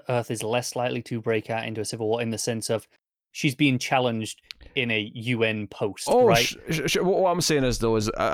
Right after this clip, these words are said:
Speaker 2: I, I even said it's not civil. I said, I'm just saying that as soon as peacetime started, all of a sudden there's opposition from within.
Speaker 1: Oh, of course,
Speaker 2: All of
Speaker 1: yeah,
Speaker 2: a sudden,
Speaker 1: um,
Speaker 2: like, no one,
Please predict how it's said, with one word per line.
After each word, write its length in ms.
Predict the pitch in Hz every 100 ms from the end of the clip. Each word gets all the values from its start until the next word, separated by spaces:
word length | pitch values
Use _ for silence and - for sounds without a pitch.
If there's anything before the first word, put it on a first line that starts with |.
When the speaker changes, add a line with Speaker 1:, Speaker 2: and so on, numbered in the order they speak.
| 139
Speaker 2:
I, 80 | 139
I 120 | 147
even 160 | 139 127
said 220 | 143 110
it's 100 | 110
not 140 | 117
civil. 220 | - 110 98
I 80 |
said, 240 | 110 131 117
I'm 120 | 120
just 180 | 143 -
saying 260 | 127 123 113
that 200 | 104 - - _ -
as 140 | 135 131
soon 260 | - 156
as 120 | 156 -
peacetime 480 | - 139 - 120
started, 520 | - 131 123 120 110 92
all 160 | 120 123
of 80 | 113
a 60 |
sudden 340 | - 123 117 104
there's 160 | 101
opposition 680 | 110 - 98 110 - 85 90 - -
from 140 | 107
within. 400 | 98 113 87 82 226
Speaker 1:
Oh, 200 | 143 113
of 60 | - _
course, 260 | 135 104 156
Speaker 2:
All 100 | 160
of 40 |
Speaker 1:
yeah, 60 | 147
Speaker 2:
a 40 |
sudden, 200 | 151 120
Speaker 1:
um, 120 | 113
Speaker 2:
like, 240 | 147 170 -
no 100 | 185
one, 300 | 226 220